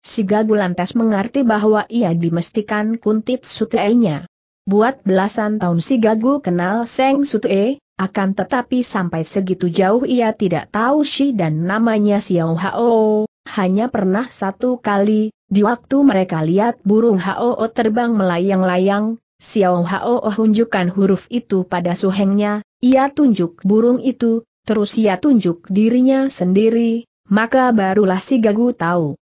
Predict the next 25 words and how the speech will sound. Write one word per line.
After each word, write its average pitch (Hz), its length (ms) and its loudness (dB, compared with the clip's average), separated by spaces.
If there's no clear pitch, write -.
Sutei 220 560 -4
ini 240 320 2
bernama 190 400 0
Hao. 190 800 -2
Si - 200 -4
Gagu 220 440 0
tidak 175 320 -2
tahu 254 320 0
setelah 220 480 -2
seberangi 214 600 0
sungai, 208 520 -2
Xiao 180 480 0
Hao 226 400 -2
telah 196 240 -2
beli 185 320 2
kuda, 202 400 2
ia 262 240 6
jalan 214 400 2
dengan 202 240 2
ikuti 226 560 -2
penghunjukan 220 880 0
gurunya, 254 560 2
tapi 175 240 -4
karena 247 400 0
ia 240 320 2